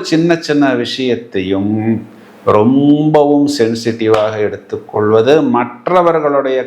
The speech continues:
கருத்துக்களுக்கு அதிகமான முக்கியத்துவம் கொடுப்பது, மேலும் ஒரு மாதிரி இந்த சந்திரன் அப்படிங்கிறது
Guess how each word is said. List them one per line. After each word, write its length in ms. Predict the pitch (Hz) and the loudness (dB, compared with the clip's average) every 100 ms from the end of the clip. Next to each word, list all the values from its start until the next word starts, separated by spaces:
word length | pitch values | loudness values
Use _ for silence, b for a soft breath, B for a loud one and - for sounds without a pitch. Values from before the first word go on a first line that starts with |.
| - | -4
கருத்துக்களுக்கு 960 | 131 139 - 147 - 120 113 110 - 127 101 | -6 -6 -10 -10 -4 -2 -2 -6 0 4 4
அதிகமான 800 | 107 135 143 139 131 135 135 135 123 | 0 -2 0 0 -2 -2 -2 -4 -4
முக்கியத்துவம் 800 | 110 - 139 131 - 113 107 98 98 | -6 -6 0 0 0 -2 -2 -2 -4
கொடுப்பது, 580 | 107 104 - 110 95 98 98 104 104 - | -2 -2 -2 0 0 0 2 2 2 2
மேலும் 460 | 131 151 151 131 104 117 123 - 120 | 2 4 2 2 2 2 0 0 2
ஒரு 120 | 123 139 | 4 4
மாதிரி 220 | 170 180 151 | 2 2 -2
இந்த 140 | 131 - - | -4 -4 -4
சந்திரன் 500 | 143 180 180 175 165 127 | -2 0 0 0 -2 -4
அப்படிங்கிறது 580 | 117 127 127 131 143 | -4 -2 0 0 2